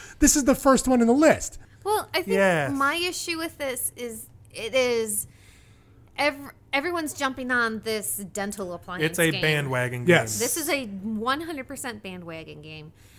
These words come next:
Speaker 2: and I think I've never really enjoyed people spitting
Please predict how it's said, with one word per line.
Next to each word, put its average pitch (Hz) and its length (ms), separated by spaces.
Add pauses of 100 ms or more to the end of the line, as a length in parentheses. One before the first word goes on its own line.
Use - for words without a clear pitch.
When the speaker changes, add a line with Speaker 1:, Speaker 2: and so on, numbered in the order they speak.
(180)
Speaker 2:
and 185 460 (200)
I 208 160
think 202 420 (160)
I've 196 200
never 233 320
really 262 340
enjoyed 226 580
people 226 260
spitting 254 680